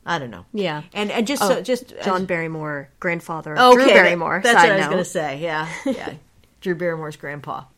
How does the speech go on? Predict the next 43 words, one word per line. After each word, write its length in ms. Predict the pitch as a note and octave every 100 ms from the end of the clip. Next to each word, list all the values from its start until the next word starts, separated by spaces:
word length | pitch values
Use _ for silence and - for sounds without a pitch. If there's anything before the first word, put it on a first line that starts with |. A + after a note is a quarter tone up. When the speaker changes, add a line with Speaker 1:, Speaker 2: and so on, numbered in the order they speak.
| -
Speaker 1:
So 140 | A3+
that 140 | A3+ A#3
was 100 | G3
what 100 | E3
was 100 | D#3+
going 200 | F3+ E3
on. 120 | D#3+ C3+
This 80 | -
house 220 | E3 D#3
was 100 | C#3
just 180 | D3 -
this, 160 | C3
these 240 | - D#3+ C#3
wild, 520 | C#3 D#3 D#3+ D#3+ D3+
wild 340 | C#3 C#3 C3 C3
things. 460 | D3+ C3+ A2 C3 - _ _ _
I 80 | A#3+
don't 160 | B3 G3+
even 120 | F3
wanna 180 | D#3+ C#3+
get 160 | C3+ C3+
into 220 | C3+ C3+
a 40 |
lot 240 | C3 C3 B2+
of 60 |
the 60 | B2+
details. 640 | C3 - C#3+ C3+ C#3+ C#3+
I 100 | C3+ C3+
don't 100 | C3
know 60 |
if 100 | C3
I 60 | B2
should. 380 | - D3 B2+ C3
Speaker 2:
I 40 |
don't 100 | G#3+
think 120 | E3+ D#3
we 60 |
Speaker 1:
But, 40 | D#3
Speaker 2:
need 160 | D#3+
Speaker 1:
but 100 | E3+
Speaker 2:
to. 40 | E3+
Speaker 1:
the 120 | D3
Speaker 2:
No. 200 | G3 E3